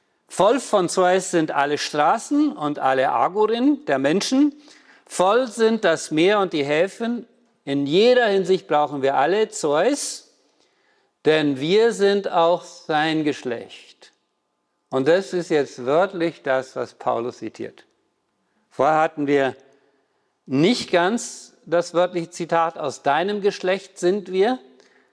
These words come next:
Und dieser Zeitgenosse, etwas jünger, er sagt, "Denn wir sind auch sein Geschlecht." Genau wörtlich zitiert von Paulus.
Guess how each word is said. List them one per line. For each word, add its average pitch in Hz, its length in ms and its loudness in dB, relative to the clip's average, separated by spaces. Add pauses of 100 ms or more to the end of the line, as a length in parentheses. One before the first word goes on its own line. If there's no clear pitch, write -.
(180)
Und 139 240 -2
dieser 202 600 2 (120)
Zeitgenosse, 196 1120 0
etwas 185 460 -2
jünger, 196 500 0 (2000)
er 170 260 2
sagt, 175 480 -2 (460)
"Denn 156 720 -2
wir 160 280 2
sind 156 540 -2
auch 135 280 0
sein 139 420 -2
Geschlecht." 120 680 -8 (640)
Genau 131 640 0
wörtlich 135 560 -2
zitiert 123 480 -4
von 117 260 -6
Paulus. - 600 -6